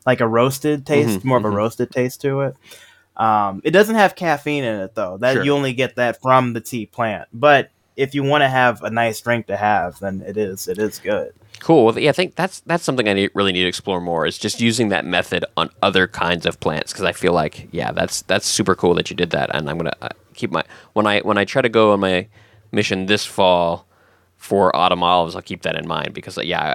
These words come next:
Speaker 2: I, I only learned about those last year, and I kinda missed the boat on them, and I need to keep, keep an eye out for them, 'cause they're kind of a fall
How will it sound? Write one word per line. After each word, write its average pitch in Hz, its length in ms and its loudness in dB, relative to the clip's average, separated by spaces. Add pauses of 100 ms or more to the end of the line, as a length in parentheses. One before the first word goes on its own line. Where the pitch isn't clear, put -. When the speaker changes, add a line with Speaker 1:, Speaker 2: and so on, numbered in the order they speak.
Speaker 2:
I, 90 80 2
I - 20 2
only 110 240 4
learned 98 220 0
about 92 160 2
those 85 280 -2
last 87 380 -4
year, 85 400 -2
and 73 300 -6
I 85 100 -2
kinda 85 220 -6
missed 85 220 -4
the 92 60 -2
boat 85 280 2
on 78 100 -2
them, 71 160 -4
and 50 100 -2
I 80 100 -2
need 80 160 -4
to 73 120 -4
keep, - 300 -10 (160)
keep - 180 -6
an 62 60 -4
eye 65 120 -4
out - 140 -6
for - 60 -8
them, 62 100 -8
'cause - 120 -8
they're 143 100 4
kind 131 160 2
of 87 40 2
a 90 60 2
fall 82 480 2